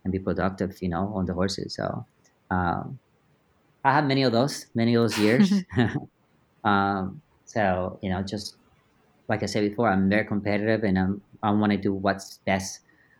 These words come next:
Speaker 1: uh, what I'm riding, try to make the best, uh, the, the best, uh, move, if you will, or the best decisions to, uh, where we can win races and, uh,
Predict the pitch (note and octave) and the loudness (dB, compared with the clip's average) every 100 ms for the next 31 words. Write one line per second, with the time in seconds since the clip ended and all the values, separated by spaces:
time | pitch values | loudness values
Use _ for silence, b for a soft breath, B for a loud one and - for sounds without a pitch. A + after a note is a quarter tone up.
0 | b A2+ F#2+ F#2 F2+ - B2 - _ _ | b -2 2 2 -2 -6 -10 -14 _ _
1 | _ _ _ - A2+ A#2 G#2 F2 G#2 A#2 | _ _ _ -8 -2 0 0 0 0 0
2 | A#2 A2 G#2 G#2 - G2 G2 F#2+ - G#2+ | 0 -2 0 0 0 -2 -2 -4 -6 -4
3 | G2 G2 G2 G2 - G2+ G#2 G2+ - - | -2 0 0 -2 -4 -6 -2 -2 -4 -12
4 | _ - G#2 F#2 F#2 G2 A#2+ G#2+ A2 G#2+ | _ -8 -2 0 -2 -4 -2 0 0 -2
5 | G#2+ F#2+ G2 G#2+ G#2+ G#2 F2+ F#2 F2+ - | -2 0 2 2 2 0 0 -2 -4 -8
6 | b b b - G2+ G#2+ G#2+ G#2+ - G2 | b b b -8 -4 -2 -2 -4 0 2
7 | F#2+ F#2+ - b _ - - G2 F#2+ F#2 | 2 0 -8 b _ -8 0 4 4 2
8 | F2+ D#2+ - - _ _ G#2 G2 F#2+ F#2+ | 0 -2 -6 -12 _ _ -2 0 0 -2
9 | G2+ D3 A2 G#2 E2 G2+ - F2 F2 - | 2 4 2 0 -6 -8 -6 -6 -8 -10
10 | G2+ F#2 | -8 -6